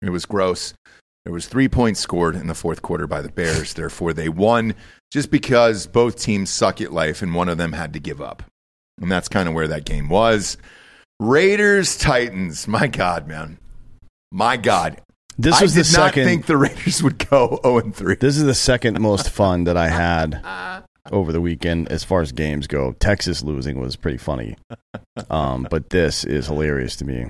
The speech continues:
Speaker 1: Oh, boy. If you're a Raiders fan, you spent all that money on Davante Adams. He looks great.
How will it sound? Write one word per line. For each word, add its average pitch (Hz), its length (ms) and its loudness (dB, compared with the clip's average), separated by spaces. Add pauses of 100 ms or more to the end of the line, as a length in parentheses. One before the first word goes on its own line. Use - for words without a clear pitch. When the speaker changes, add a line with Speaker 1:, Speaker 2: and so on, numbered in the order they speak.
Speaker 1:
Oh, 135 840 -4
boy. 110 300 2
If 107 120 -2
you're 175 160 4
a 165 60 4
Raiders 127 480 2
fan, 170 320 2
you 127 100 -2
spent 120 260 -2
all 143 300 4
that 139 200 4
money 101 360 2 (460)
on 101 100 -2
Davante 107 540 2
Adams. 107 440 2
He 196 280 -2
looks 185 280 2
great. 139 640 0